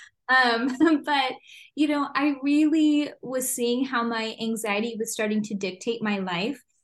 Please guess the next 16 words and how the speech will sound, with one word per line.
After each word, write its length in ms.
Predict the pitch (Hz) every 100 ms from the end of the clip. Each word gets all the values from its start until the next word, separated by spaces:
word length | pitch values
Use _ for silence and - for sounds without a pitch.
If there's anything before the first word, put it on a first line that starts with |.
| _
It 200 | - 240
developed 540 | 214 214 202 202 226 240
into 180 | 233 220
having 380 | 214 208 220
a 20 | 214
lot 140 | 190
of 120 | 190
panic 380 | - 220 220 220
attacks 420 | 254 247 240 -
for 120 | - 254
me 180 | 254 254
personally. 640 | 254 254 262 254 269 277 - _ _ 277
I'm 180 | 294
not 280 | 285 285 -
so 160 | - 370
much 240 | 359 359